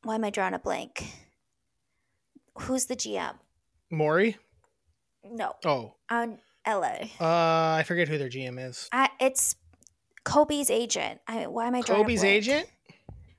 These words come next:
Speaker 2: I don't know. I, Tara, I don't remember who it is.
Speaker 1: <sighs> It's gonna drive me
Speaker 2: Oh
Speaker 1: crazy.
Speaker 2: my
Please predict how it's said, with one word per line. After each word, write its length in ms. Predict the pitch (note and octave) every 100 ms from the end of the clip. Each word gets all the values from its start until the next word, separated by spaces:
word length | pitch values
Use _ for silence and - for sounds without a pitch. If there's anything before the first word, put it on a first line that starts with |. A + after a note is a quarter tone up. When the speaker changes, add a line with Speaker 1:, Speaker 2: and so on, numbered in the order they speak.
| _ -
Speaker 2:
I 60 | E3
don't 140 | F#3
know. 180 | A3 A3 - - - - - - -
I, 80 |
Tara, 220 | - F3+ D#3
I 40 |
don't 140 | D3
remember 260 | C3+ C3+ B2+
who 120 | A#2+
it 80 | A2+
is. 200 | A2 - _
Speaker 1:
<sighs> 40 | - _ _ - - - - _ -
It's 160 | C#4
gonna 240 | - A#3+ -
drive 280 | - - -
me 80 | -
Speaker 2:
Oh 40 | -
Speaker 1:
crazy. 380 | - - -
Speaker 2:
my 80 | -